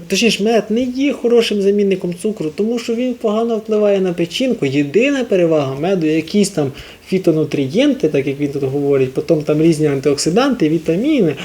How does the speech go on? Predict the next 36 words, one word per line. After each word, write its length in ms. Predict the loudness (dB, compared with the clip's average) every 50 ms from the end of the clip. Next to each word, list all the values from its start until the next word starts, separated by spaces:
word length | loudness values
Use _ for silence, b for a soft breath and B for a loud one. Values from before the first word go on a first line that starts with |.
| B 0
але 340 | 4 4 4 4 4 2 0
мед 600 | -2 -2 -2 -2 0 0 0 2 2 0 0 0 0
не 100 | 2 2
є 260 | 2 4 4 4 2
хорошим 440 | 2 2 2 4 4 2 2 -2 -2
замінником 600 | 0 2 2 2 0 -2 -2 -2 -2 -2 -2 -2 -4
цукру. 560 | -4 -4 -2 0 0 0 -2 -4 -6 -8 -8 B B B B B B -4
І 80 | 0 2
він 140 | 4 4
не 100 | 4 2
допоможе 560 | 0 0 0 0 2 2 2 2 2 2 2 2
людям 260 | 2 2 2 0 -2
при 120 | -4 -6
цукровому 480 | -6 -6 -6 -2 0 0 0 0 -2 -4
діабеті. 520 | -2 -2 -2 -2 -2 -2 -2 -2 -4 -8
Та 120 | -10 -10 -8
ж 120 | -8 -10
ніхто 160 | -6 -4 -4
й 60 | -2
не 80 | -2 -2
каже, 300 | 0 2 2 2 2 0
що 140 | -2 -4 -4
він 80 | -4
має 180 | -2 -2 -2 -4
допомогти 420 | -4 -4 -4 -6 -6 -4 -4 -4
при 180 | -4 -2 -4 -4
цукровому 480 | -4 -6 -4 -2 0 0 0 0 -2 0
діабеті. 600 | 0 0 0 0 -2 -2 -4 -6 -6 -8 -12 -14 B B B B B B B B B B B B B B B -10 -4
Е, 600 | -2 0 0 0 0 0 -2 -2 -4 -6 -6 -6 -8 -8 -8 -8 -2 0
ну, 120 | 0 2
коротше, 320 | 4 4 6 6 6 4 2
каже, 240 | 0 0 0 2 2
я 120 | 2 4 4
не 120 | 4 2
рекомендую 840 | 2 0 -2 -2 -2 -2 -2 -2 -2 -2 0 2 2 0 0 -2 -4 -8 -12 -16 -20 _ _ _ _ _ _ -14 -10 -8
мед. 240 | -6 -6 -6 -8